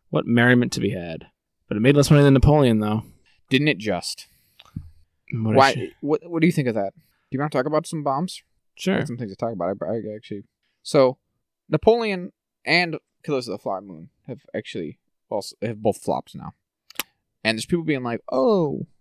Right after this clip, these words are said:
Speaker 2: those are streaming movies," which, uh, I say is bullshit.
Speaker 1: 'Cause they released them in theaters.
Speaker 2: Well, they, one, they literally, they just did release them in theaters, and two,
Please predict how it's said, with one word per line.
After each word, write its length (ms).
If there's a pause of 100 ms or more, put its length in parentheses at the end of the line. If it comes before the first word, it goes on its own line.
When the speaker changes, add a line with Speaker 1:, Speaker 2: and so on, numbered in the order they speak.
(380)
Speaker 2:
those 180
are 640
streaming 420
movies," 520 (100)
which, 400 (600)
uh, 960 (360)
I 80
say 160
is 80
bullshit. 400 (380)
Speaker 1:
'Cause 100
they 80
released 240
them 120
in 40
theaters. 480 (300)
Speaker 2:
Well, 120
they, 300
one, 440
they 260
literally, 300
they 240 (320)
just 260
did 220
release 240
them 100
in 60
theaters, 280
and 140
two, 380